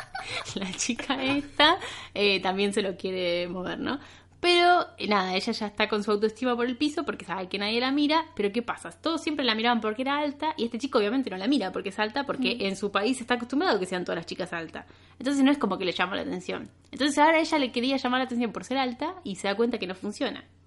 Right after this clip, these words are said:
Speaker 1: Entonces dice, "Ah, ¿qué hago?", ¿entendés? Para llamar la atención. Cuestión. Acá empiezan varias cosas de la película que son bastante pedorras.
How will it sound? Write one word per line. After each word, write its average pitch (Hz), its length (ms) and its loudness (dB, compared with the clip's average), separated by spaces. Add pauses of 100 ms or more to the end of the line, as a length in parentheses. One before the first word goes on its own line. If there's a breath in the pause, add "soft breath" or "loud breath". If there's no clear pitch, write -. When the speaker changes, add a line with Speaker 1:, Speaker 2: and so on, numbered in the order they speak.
(120)
Speaker 1:
Entonces 226 240 4
dice, 220 320 2
"Ah, 185 300 0
¿qué - 100 -2
hago?", 180 240 0
¿entendés? 185 460 -4
Para 175 180 -4
llamar 190 160 2
la 185 60 -2
atención. 175 400 -6 (1500 soft breath)
Cuestión. 208 560 -8 (100)
Acá 240 140 -2
empiezan 277 460 2
varias 214 260 2
cosas 220 300 -2
de 185 60 -2
la 185 120 -2
película 240 380 2
que 175 80 -6
son 185 220 -8
bastante 196 520 -4
pedorras. 247 640 0